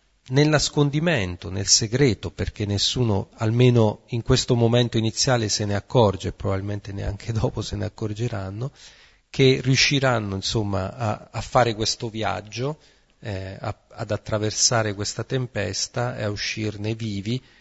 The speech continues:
proprio perché la resurrezione viene prima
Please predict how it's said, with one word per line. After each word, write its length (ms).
proprio 320
perché 680
la 520
resurrezione 1080
viene 260
prima 360